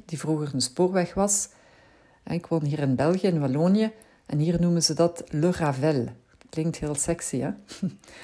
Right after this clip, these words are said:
Zo kan je heel ver wandelen of fietsen van het ene dorp naar het andere of van een stad naar een ander.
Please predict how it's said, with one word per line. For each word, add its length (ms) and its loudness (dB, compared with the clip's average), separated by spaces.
Zo 160 8
kan 200 6
je 100 6
heel 280 6
ver 220 0
wandelen 560 4
of 100 -6
fietsen 460 -2
van 160 0
het 180 -4
ene 320 4
dorp 300 0
naar 140 -2
het 140 -6
andere 340 4
of 180 -2
van 240 -6
een 160 0
stad 320 -2
naar 140 -4
een 140 0
ander. 320 0